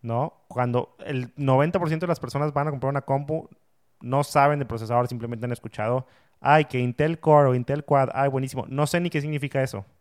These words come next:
¿Sabes cuál es la diferencia entre Quad y Core? ¿Sabes cómo funciona un procesador? ¿Sabes cómo bla, bla, bla, bla, bla? ¿Sabes?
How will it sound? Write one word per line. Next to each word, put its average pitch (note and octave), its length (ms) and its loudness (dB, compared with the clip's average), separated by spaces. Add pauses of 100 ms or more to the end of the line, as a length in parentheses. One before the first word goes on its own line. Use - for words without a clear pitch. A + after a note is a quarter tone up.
(420)
¿Sabes A#3+ 240 -4
cuál A3+ 140 0
es - 20 2
la G#3 40 2
diferencia D#3 280 0
entre D#3 200 -6
Quad B2 260 0
y C3 60 -4
Core? A#2 320 -4
¿Sabes G3 320 -4
cómo G3+ 140 -2
funciona D3+ 240 -2
un D#3 60 -4
procesador? B2 480 -2
¿Sabes G3+ 280 -4
cómo F#3 180 -4
bla, F3+ 120 0
bla, E3+ 100 0
bla, D#3+ 180 0
bla, D3 100 -2
bla? D3 220 -4 (540)
¿Sabes? C3 380 0